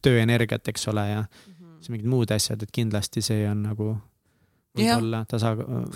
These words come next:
Speaker 2: Ei, see on,
Speaker 1: raske
Speaker 2: ongi
Speaker 1: leida
Speaker 2: nagu
Speaker 1: seda.
Speaker 2: kuidagi jah, ise, iseenda ära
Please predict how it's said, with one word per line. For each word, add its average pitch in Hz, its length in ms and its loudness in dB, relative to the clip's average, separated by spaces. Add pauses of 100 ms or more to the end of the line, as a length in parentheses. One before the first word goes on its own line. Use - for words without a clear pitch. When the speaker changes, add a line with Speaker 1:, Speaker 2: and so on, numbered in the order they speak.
(460)
Speaker 2:
Ei, 214 80 -4
see - 140 2
on, 202 80 0
Speaker 1:
raske 220 80 0
Speaker 2:
ongi 240 200 2
Speaker 1:
leida - 0 -
Speaker 2:
nagu 190 160 0
Speaker 1:
seda. 196 40 0
Speaker 2:
kuidagi 196 240 0
jah, 202 160 0 (120)
ise, 180 440 -4 (500)
iseenda 175 760 -6 (120)
ära 165 420 -4